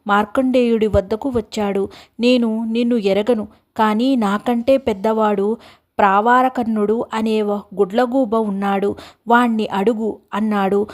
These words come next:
మార్కండేయుడు ఇద్దరూ కలిసి ప్రావారకర్ణుడి వద్దకు వెళ్ళారు. "నేను నిన్ను ఎరగను, కాని నాకన్నా పెద్దవాడు నాలీకజంగుడు ఉన్నాడు, అతన్ని అడుగుదాం"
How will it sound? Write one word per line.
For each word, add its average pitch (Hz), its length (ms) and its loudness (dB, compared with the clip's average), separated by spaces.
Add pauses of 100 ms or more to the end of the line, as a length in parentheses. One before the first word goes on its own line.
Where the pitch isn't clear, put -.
(180)
మార్కండేయుడు 254 920 0
ఇద్దరూ 226 440 0
కలిసి 208 540 -4 (260)
ప్రావారకర్ణుడి 220 1080 0
వద్దకు 208 440 -2
వెళ్ళారు. 196 560 0 (320)
"నేను 247 260 2
నిన్ను 214 280 0
ఎరగను, 208 500 0 (260)
కాని 226 340 2
నాకన్నా 233 540 0
పెద్దవాడు 214 680 0 (640)
నాలీకజంగుడు 214 1200 2 (280)
ఉన్నాడు, 220 520 0 (280)
అతన్ని 226 360 0
అడుగుదాం" 214 580 0